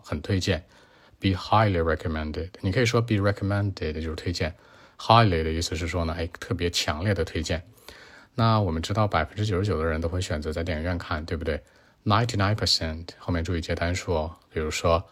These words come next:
，ninety-nine percent for ordinary people likes，注意一下单数。然后很多人去有这样的一个机会去约会，其实看的是电影嘛，都不好意思点破你，对不对？去约会去了。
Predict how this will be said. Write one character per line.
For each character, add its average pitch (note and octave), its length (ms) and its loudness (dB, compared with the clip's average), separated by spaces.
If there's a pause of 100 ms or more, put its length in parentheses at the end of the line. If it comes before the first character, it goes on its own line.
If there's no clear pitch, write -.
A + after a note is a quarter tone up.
(480)
，ninety-nine G2+ 400 4
percent F#2 360 0
for G2+ 300 2
ordinary F#2 300 0
people F2 340 0
likes， F#2 560 2 (220)
注 - 140 -2
意 - 20 0
一 E2+ 40 -2
下 F2 120 -2
单 F2 240 -2
数。 G2+ 220 -2 (760)
然 G2+ 140 6
后 C3 120 4
很 F2 180 -2
多 F#2+ 140 2
人 G#2+ 200 4
去 A#2+ 200 -2
有 E2+ 60 0
这 E2 100 0
样 F2+ 80 2
的 F#2 60 -2
一 - 20 -2
个 F#2+ 40 -2
机 A2 160 0
会 A2+ 140 2
去 G2+ 120 0
约 G#2+ 100 4
会， G#2+ 220 0
其 - 80 -4
实 A2+ 100 2
看 A#2+ 180 0
的 A#2+ 80 4
是 C3 100 2
电 A#2 160 6
影 F2 140 0
嘛， D#2 140 -6
都 D#2 80 -4
不 A2 120 4
好 F2+ 120 4
意 F2 60 0
思 F2+ 100 0
点 D#2+ 180 0
破 G#2 200 2
你， E2+ 120 0
对 D#2+ 120 -2
不 D2+ 80 -4
对？ D2+ 100 -2
去 F2+ 160 -4
约 F#2+ 80 2
会 G2+ 240 4
去 F#2+ 120 -2
了。 D2+ 140 -4